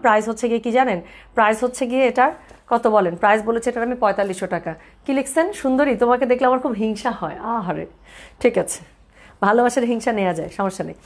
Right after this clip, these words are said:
So যেটা এখন আমি আপনাদেরকে দেখাচ্ছি, স্যার এটা নিচে না, নিচেই দেন নাকি উপর থেকে দিতে যাচ্ছেন এভাবে, যেন কাজটা বোঝা যায় এরকম করে? অবশ্য আইডিয়া ভালো, খারাপ না, তাহলে নিচের কাজটা খুব সুন্দর করে বোঝা যাবে, তাই না? বুকের কাছে তো মনে হয় একটারও কাজ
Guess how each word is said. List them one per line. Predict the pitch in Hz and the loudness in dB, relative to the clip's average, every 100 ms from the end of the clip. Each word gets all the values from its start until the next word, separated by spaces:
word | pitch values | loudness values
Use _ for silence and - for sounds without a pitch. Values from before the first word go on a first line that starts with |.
| - - - - | -20 -20 -18 -2
So | 254 | 2
যেটা | 285 370 | 4 4
এখন | - 294 | 4 2
আমি | 294 | 2
আপনাদেরকে | 294 285 285 262 | 0 -4 0 0
দেখাচ্ছি, | 240 240 226 | 0 -4 -4
স্যার | 247 220 - - | 0 0 -2 -8
এটা | 220 233 226 - 226 | -4 -4 -6 -8 -6
নিচে | 233 226 | -4 -6
না, | 214 247 | -6 -6
নিচেই | 247 262 180 | -4 -2 -2
দেন | 160 196 | -4 -6
নাকি | 202 | -6
উপর | 220 247 247 | -2 -2 0
থেকে | 247 247 | -2 -2
দিতে | 254 | -2
যাচ্ছেন | 269 269 214 | -2 -2 -2
এভাবে, | 202 233 196 | -2 0 0
যেন | 190 208 | -2 0
কাজটা | 202 - 214 | -2 0 -2
বোঝা | 196 233 233 | 0 2 2
যায় | 160 160 - - 185 - - - 208 | 2 -4 -14 -20 -20 -20 -20 -10 -6
এরকম | 220 240 | -2 0
করে? | 254 185 269 403 | 0 0 -4 -6
অবশ্য | 254 262 233 | -6 -2 0
আইডিয়া | 254 226 | 0 -2
ভালো, | 202 202 - | -2 -4 0
খারাপ | 196 196 | -2 0
না, | 208 | -4
তাহলে | 240 214 208 | -2 -2 -2
নিচের | 220 220 | -2 -2
কাজটা | 202 220 | -2 -2
খুব | 220 - | -4 -4
সুন্দর | 190 185 | -4 -2
করে | 175 | -2
বোঝা | 170 165 | 0 -2
যাবে, | 160 165 | -2 -2
তাই | 190 220 | 0 0
না? | 359 - - - - | -2 -6 -20 -20 -6
বুকের | 226 247 269 | 0 2 2
কাছে | 277 277 | 2 0
তো | 269 | 0
মনে | 269 | 0
হয় | |
একটারও | 254 254 254 | 0 -2 0
কাজ | 196 | 0